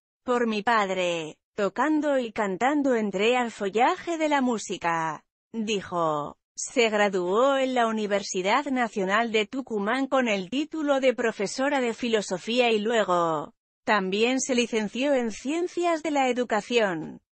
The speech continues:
Antes de cumplir los veinte años, formó su primer grupo de música, con unos amigos, F I J O S, folclóricos, intuitivos, jazzísticos,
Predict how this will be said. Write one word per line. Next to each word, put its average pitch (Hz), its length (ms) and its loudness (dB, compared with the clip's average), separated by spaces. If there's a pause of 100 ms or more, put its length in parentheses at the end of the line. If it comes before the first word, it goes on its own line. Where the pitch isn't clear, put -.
(160)
Antes 240 540 2
de 226 100 4
cumplir 240 560 0
los 226 300 0
veinte 330 420 0
años, 170 680 -4 (280)
formó 220 600 0
su 294 220 -4
primer 226 440 0
grupo 330 380 -2
de 330 120 0
música, 196 840 -2 (300)
con 208 220 2
unos 320 400 0
amigos, 190 880 -2 (140)
F 233 360 0
I 240 320 0
J 320 640 -4
O 330 100 2
S, 185 680 -2 (280)
folclóricos, 196 1160 -2 (140)
intuitivos, 196 1200 -2 (100)
jazzísticos, 220 1160 -2